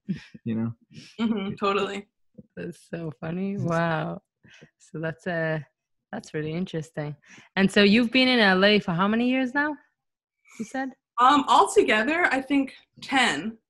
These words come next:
Speaker 2: So all of those trips to Israel were spaced out, like, two or three years each.
Speaker 3: Right. So you, you moved here right after, like, school, basically for, for fashion. Was that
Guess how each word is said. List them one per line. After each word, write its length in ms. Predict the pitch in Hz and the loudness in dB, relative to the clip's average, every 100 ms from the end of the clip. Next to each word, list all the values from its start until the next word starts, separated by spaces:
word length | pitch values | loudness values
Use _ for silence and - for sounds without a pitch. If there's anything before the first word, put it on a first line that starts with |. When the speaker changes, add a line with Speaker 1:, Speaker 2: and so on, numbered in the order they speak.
| _ | _
Speaker 2:
So 260 | - 269 240 | -4 0 2
all 320 | - 302 370 | 4 4 4
of 60 | 381 | 0
those 340 | 302 285 - 165 | 0 -2 -4 -4
trips 260 | 302 294 | -2 -2
to 120 | - | -2
Israel 380 | 202 269 311 359 | -2 2 2 2
were 140 | 240 214 | 0 -2
spaced 440 | - 294 302 - | 0 0 0 0
out, 280 | 240 226 196 | 2 2 0
like, 160 | 196 | -6
two 120 | - 254 | -6 -6
or 80 | |
three 220 | 240 208 196 | -4 -4 -4
years 240 | 180 175 | -4 -6
each. 360 | 170 - - - _ _ - | -10 -12 -16 -20 _ _ -10
Speaker 3:
Right. 480 | 156 156 160 147 - _ _ _ | -6 -2 -2 -2 -8 _ _ _
So 160 | - | 4
you, 180 | 214 269 | 6 6
you 580 | - 226 226 - 208 220 | 0 -8 -8 -4 2 4
moved 280 | 277 302 - | 6 4 2
here 220 | 269 214 | 2 4
right 240 | 196 196 | 6 6
after, 460 | 202 196 - 185 170 | 6 4 2 0 2
like, 240 | 165 165 | 0 -2
school, 440 | - - 247 320 330 | -6 -6 0 0 2
basically 540 | 202 220 247 254 247 | 0 -2 -4 -6 -6
for, 260 | - 196 190 | -4 -4 -4
for 280 | - 185 170 | -6 -4 -4
fashion. 640 | - 202 247 - 359 349 | 0 2 2 0 -2 0
Was 160 | 196 170 | 0 0
that 280 | 185 190 | 0 0